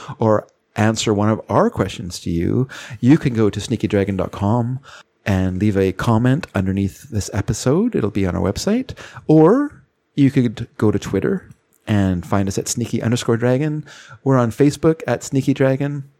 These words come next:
We love to hear from you there. There's a few people who love to comment there, and I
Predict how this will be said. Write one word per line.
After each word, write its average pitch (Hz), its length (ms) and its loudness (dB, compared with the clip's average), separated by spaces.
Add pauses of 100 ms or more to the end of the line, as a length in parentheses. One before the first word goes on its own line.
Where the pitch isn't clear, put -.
(280)
We 110 120 0
love 120 220 2
to 120 60 -4
hear 127 140 0
from 127 160 -4
you 117 80 0
there. 123 220 2
There's 113 160 -4
a 107 40 -6
few 131 120 -2
people 117 160 -2
who 113 40 -2
love 117 100 0
to 131 60 -4
comment 123 300 -2
there, 147 300 0
and 104 180 0 (140)
I 113 140 0